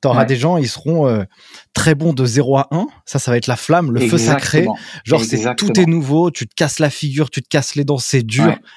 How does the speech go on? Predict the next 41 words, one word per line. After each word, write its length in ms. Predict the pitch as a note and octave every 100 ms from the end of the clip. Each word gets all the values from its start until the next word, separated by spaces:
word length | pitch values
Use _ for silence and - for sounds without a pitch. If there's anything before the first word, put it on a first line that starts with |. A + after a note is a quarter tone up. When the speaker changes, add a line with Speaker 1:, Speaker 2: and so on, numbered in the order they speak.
| -
Speaker 1:
Mais 100 | B2+
c'est 140 | D#3+
là 100 | F3+
où, 140 | D#3+ A#2+ _ _ -
où 100 | C3
tu 140 | -
trouves 200 | - -
ton 140 | - B2+
plaisir. 340 | B2+ C3 F#3+ - -
Et 80 | -
dès 80 | D3
que 80 | F#3
ça 100 | D3+
commence 320 | D3+ E3 -
à 60 | C#3
ronronner, 640 | C3+ C#3 C3+ C3+ F3 C#4+ - - -
bah, 100 | A#2
du 120 | A#2 C3
coup, 240 | G#3 A3
euh, 240 | D3 A#2+ -
pff, 160 | - - - - A#2
voilà 200 | F3 D#3+
quoi, 180 | A#2+
t'as 120 | G2 A#2+
envie 100 | C3
d'aller 200 | C#3 D3
autre 200 | C#3+ C#3+
chose. 200 | - G2 - -
Par 120 | A#2
contre, 160 | G3+ F4+
Speaker 2:
C'est 60 |
ça. 260 | B2+ A#2 A2 - -
Speaker 1:
il 20 | C3+
y 40 |
a 20 |
des 80 | B2+
gens 120 | E3+
qui 140 | F#3+ C#3+
sont 200 | D#3 C#3+
absolument 500 | B2+ A#2 - C#3 D3
brillants 460 | A#2 B2 C3 D#3+ -